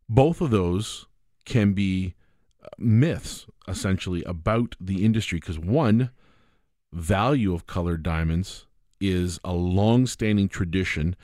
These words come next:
that has been put firmly in place over decades of time, and we're so excited about what colored diamonds can do and will be doing in the near term, that we're gonna debunk that and talk more about that right now.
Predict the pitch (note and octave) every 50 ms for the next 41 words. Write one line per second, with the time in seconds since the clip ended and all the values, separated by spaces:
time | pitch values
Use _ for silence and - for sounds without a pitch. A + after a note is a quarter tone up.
0 | - - _ _ - E2+ F2 F#2 F2+ E2+ D#2+ E2+ F2 E2+ E2+ - - - A#2+ A2+
1 | - - - - - - A#2 A#2 A#2+ B2 C3 C#3 C3+ C3 C3 C3 A#2 - - F2
2 | F2 F#2 - - - - F2+ D2+ E2+ D2+ C#2+ - _ - B2 C3 C#3 - C3 A#2+
3 | A#2 A2+ G#2+ A2+ G2+ - - - F#2 E2+ E2 E2+ E2+ F2+ G2+ - - _ - _
4 | _ _ _ _ _ _ - F#2+ F2+ F2+ F2+ F2+ F2 - - _ _ _ F#2 F#2+
5 | F#2 F#2 G2+ A2+ A#2+ A#2 A2+ A2+ G#2+ - _ - - - - - D3+ E3 E3 -
6 | - - - A#2+ A#2 A#2 A2 F2+ D2 - - F2+ E2 D#2+ F#2+ F#2+ G2 - - _
7 | _ _ _ _ _ G2 F#2 F2+ F#2 G#2 B2+ D3 - - - - A2+ G2 F#2 F2+
8 | D#2 F#2+ F2 E2+ F2 F2 F2 - - - - F#2 F2 D#2 F2 F2 F2 F2 - F#2
9 | F#2 F2+ F2+ F2 G2 A#2 C3+ C#3+ B2 A2+ G2+ E2+ F#2+ F#2 F2+ F2 F2+ E2+ E2+ F2
10 | F2 E2+ D#2+ - - F#2 E2+ E2+ E2+ - - - - - - - _ _ - F2+
11 | F2+ F2 - - - _ _ A2+ G2 A2 C3+ C#3 D#3 C3+ G#2 F2 F#2 D#2 G2+ A#2+
12 | B2 - - C#2+ D2 D#2+ - - - _ _ _ _ _ _ F2+ F2+ - - A2
13 | G2+ G2 - G2 F#2+ F#2+ F#2 E2+ F2+ F2+ F2+ - F#2+ D#2+ C#2+ E2 F2+ E2+ D2+ F2
14 | F#2 G#2 G2+ E2 D2 D2